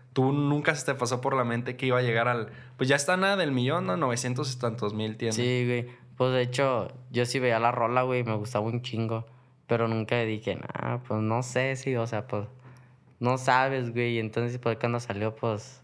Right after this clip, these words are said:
Speaker 2: la apoyaron bien,
Speaker 1: Y,
Speaker 2: güey.
Speaker 1: o sea, ¿la sacas y dio el bombazo o, o fue todo el progreso? Porque, o sea
Speaker 2: Pues no, sí, sí fue un verga. Bueno, sí,
Speaker 1: es que
Speaker 2: porque
Speaker 1: salió hace un mes, ¿no?
Speaker 2: Pero yo, yo decidí sacarlo, ya está. Ah, pues ahí te va, güey.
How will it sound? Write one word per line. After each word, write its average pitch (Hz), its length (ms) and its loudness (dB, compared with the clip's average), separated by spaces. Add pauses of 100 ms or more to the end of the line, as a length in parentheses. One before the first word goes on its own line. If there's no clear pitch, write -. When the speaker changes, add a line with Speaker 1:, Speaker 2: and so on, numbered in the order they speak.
Speaker 2:
la 110 100 2
apoyaron 104 500 0
bien, 98 140 -4
Speaker 1:
Y, - 60 -4
Speaker 2:
güey. 120 100 2
Speaker 1:
o 127 40 4
sea, 135 140 2
¿la 123 160 2
sacas 160 500 0
y 131 120 -2
dio 127 160 2
el 147 80 0
bombazo 185 500 2
o, 120 340 2
o 110 60 2
fue 107 180 -2
todo 123 160 2
el 131 80 0
progreso? 113 440 0
Porque, 113 320 0
o - 80 -2
sea 113 180 2
Speaker 2:
Pues 127 220 4
no, 131 240 2
sí, 160 240 0
sí 143 180 0
fue 147 140 0
un 143 120 0
verga. 131 440 0
Bueno, 143 320 2
sí, 160 180 0
Speaker 1:
es 160 140 2
que - 100 2
Speaker 2:
porque 131 220 0
Speaker 1:
salió 135 240 4
hace 170 160 -2
un 156 80 0
mes, 151 260 2
¿no? 165 300 -2
Speaker 2:
Pero 135 200 6
yo, 131 220 2
yo 123 260 2
decidí 139 360 2
sacarlo, 127 340 2
ya 127 60 4
está. 127 360 2
Ah, 156 320 6
pues 127 140 2
ahí 127 80 2
te 127 140 2
va, 131 100 4
güey. 135 280 0